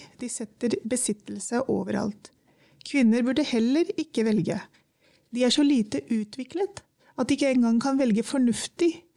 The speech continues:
av fornuft. Man kan ville forferdes ved å se de motiver der ofte beveger dem til å ta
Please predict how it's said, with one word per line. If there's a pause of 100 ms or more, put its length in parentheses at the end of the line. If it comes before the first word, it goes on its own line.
(160)
av
fornuft. (880)
Man
kan
ville
forferdes
ved
å
se
de
motiver
der
ofte
beveger
dem
til
å
ta